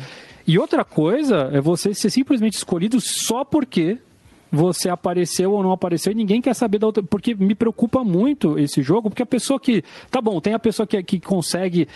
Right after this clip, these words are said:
ir lá e, e grava numa boa e faz story numa boa e consegue ensaiar e gravar story ao mesmo tempo e gosta de mostrar tudo, tem facilidade de fazer isso, tá bom, eu não sou essa pessoa, mas vamos dizer que tem essa pessoa que consegue se concentrar em trabalhar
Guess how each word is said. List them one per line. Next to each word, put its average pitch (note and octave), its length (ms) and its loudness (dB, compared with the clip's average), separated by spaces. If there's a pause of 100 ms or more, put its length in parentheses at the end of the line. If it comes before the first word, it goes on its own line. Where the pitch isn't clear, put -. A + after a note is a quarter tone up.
(140)
ir E3 80 2
lá E3 360 2
e, D#3+ 220 2
e D#3+ 40 2
grava E3+ 340 0
numa F3 220 2
boa D#3 260 0
e D#3 60 0
faz E3+ 240 -4
story E3+ 440 -2
numa E3 220 2
boa D#3 200 0
e - 20 -4
consegue F#3+ 400 -2
ensaiar F3 420 -2
e F#3 40 -2
gravar E3 260 0
story E3 300 -2
ao D#3+ 40 0
mesmo D3+ 300 0
tempo D3+ 480 0 (300)
e D#3 80 2
gosta F3+ 280 0
de F3 120 2
mostrar F3 380 -2
tudo, F3+ 360 -4
tem A3+ 140 0
facilidade F#3+ 580 -2
de E3+ 80 -6
fazer E3+ 300 0
isso, B2 240 -2
tá E3 120 -2
bom, C3+ 320 0
eu D3 120 2
não G3+ 100 2
sou F3+ 160 -2
essa F3 160 -4
pessoa, E3 380 -2
mas B2+ 100 0
vamos F3+ 180 0
dizer F#3 140 0
que - 60 -20
tem G3 80 0
essa F#3 120 -4
pessoa F3 240 0
que - 60 -16
consegue E3 300 -2
se F3 100 -2
concentrar E3 520 -2
em E3+ 60 0
trabalhar D#3+ 560 0